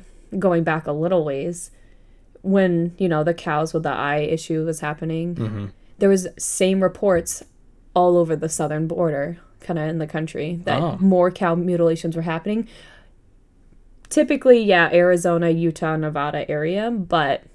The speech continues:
Speaker 1: people were saying that their cows were getting, you know, mutilated and completely dissected.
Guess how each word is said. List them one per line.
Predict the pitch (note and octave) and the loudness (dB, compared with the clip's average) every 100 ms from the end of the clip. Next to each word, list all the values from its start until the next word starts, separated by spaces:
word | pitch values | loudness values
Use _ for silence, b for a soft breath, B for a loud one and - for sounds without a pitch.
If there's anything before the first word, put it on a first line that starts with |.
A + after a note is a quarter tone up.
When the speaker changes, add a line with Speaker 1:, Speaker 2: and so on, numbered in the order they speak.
| - | -10
Speaker 1:
people | - G#3 F#3+ | -4 0 2
were | F3+ | 2
saying | F3 E3+ E3+ | 2 0 0
that | D#3+ | 0
their | D#3+ D#3+ | -2 -4
cows | F3+ E3+ F3 | -2 -2 0
were | F#3 | -2
getting, | F#3+ G3+ G#3 G#3+ G#3+ - - b b b b b b b b | -2 -2 -2 -4 -8 -16 -20 b b b b b b b b
you | G3+ | -2
know, | E3 F#3+ | -2 0
mutilated | - G#3+ A#3 A3 G#3 G3 G3 | 2 6 8 8 8 8 8
and | E3+ D#3+ F3+ F3+ - | 6 4 -2 -6 -4
completely | F#3+ - F#3+ F3+ | -2 0 4 4
dissected. | E3 D#3 E3 D#3 - - | 4 2 0 -2 -4 -6